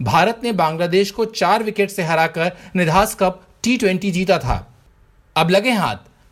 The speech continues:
कप्तान रोहित शर्मा के बल्ले का भी हालचाल लिया जाए। ये आंकड़े देखिए जो रोहित शर्मा के पक्ष में जाते हैं। कप्तानी करते हुए रोहित शर्मा का बल्ला जमकर चमका है। उन्होंने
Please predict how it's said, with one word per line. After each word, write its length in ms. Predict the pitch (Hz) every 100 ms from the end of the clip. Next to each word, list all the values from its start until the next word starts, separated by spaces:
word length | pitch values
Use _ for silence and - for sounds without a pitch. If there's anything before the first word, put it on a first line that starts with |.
| -
कप्तान 540 | 170 - 202 214 254 269 -
रोहित 220 | 151 185 220
शर्मा 320 | 214 214 220
के 280 | 208 147 165 - 135
बल्ले 400 | 120 160 202 226
का 120 | 226
भी 140 | 226
हालचाल 400 | 196 208 208 214
लिया 220 | 214 208
जाए। 300 | 151 113 87 - - _ - - -
ये 180 | 131 214
आंकड़े 340 | 254 208 180 165
देखिए 440 | 147 - 110 - - - 127
जो 180 | 160 202
रोहित 220 | 208 240
शर्मा 300 | 208 185 185
के 140 | 185
पक्ष 300 | 208 226 220
में 80 | 220
जाते 260 | 202 180 156
हैं। 240 | 123 95 - - - -
कप्तानी 440 | - 185 196 214 285
करते 300 | 262 233 240
हुए 200 | 233 247
रोहित 220 | 208 202
शर्मा 320 | 202 190 196
का 140 | 208 190
बल्ला 300 | 170 180 208
जमकर 360 | 175 196 196
चमका 340 | 220 214 202 156
है। 260 | 107 92 - - - - - -
उन्होंने 280 | 156 170 180